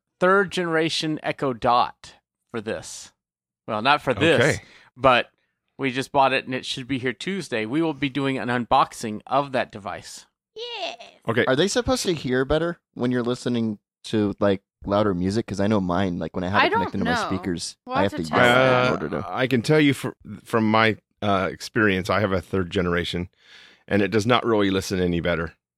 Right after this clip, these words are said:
Speaker 4: Oh, it stinks.
Speaker 3: Bad A lady. But it's just, <clears throat> e-, even the HomePods don't.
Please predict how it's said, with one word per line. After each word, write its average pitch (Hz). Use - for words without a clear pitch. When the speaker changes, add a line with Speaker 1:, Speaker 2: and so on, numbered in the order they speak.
Speaker 4:
Oh, 71
it -
stinks. -
Speaker 3:
Bad 202
A 156
lady. 165
But 311
it's -
just, -
<clears throat> -
e-, 302
even 320
the 254
HomePods 226
don't. 120